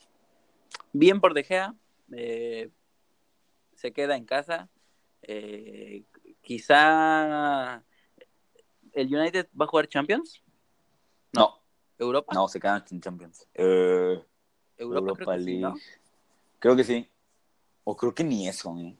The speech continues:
Speaker 1: Ay, Dios.
Speaker 2: Sí, o sea, o, eh, para el Manchester United es una muy buena noticia.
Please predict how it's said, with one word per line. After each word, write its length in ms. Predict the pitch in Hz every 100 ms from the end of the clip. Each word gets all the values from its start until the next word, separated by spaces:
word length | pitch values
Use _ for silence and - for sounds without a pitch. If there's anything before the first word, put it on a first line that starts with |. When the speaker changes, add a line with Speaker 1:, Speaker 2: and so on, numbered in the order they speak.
| _ -
Speaker 1:
Ay, 180 | 120
Dios. 260 | 147 120 131 _ _ _ _ _ _ _ _ _
Speaker 2:
Sí, 320 | - 98 98 -
o 120 | 95
sea, 440 | 98 95 95 95
o, 320 | 101 92 120 127
eh, 160 | 131
para 340 | 123 131 131 131
el 180 | 143 151
Manchester 500 | 175 185 - 117 107
United 360 | 113 127 147
es 80 | 120
una 200 | 131 113
muy 240 | 107 113 120
buena 220 | 117 117
noticia. 500 | 101 87 101 131 185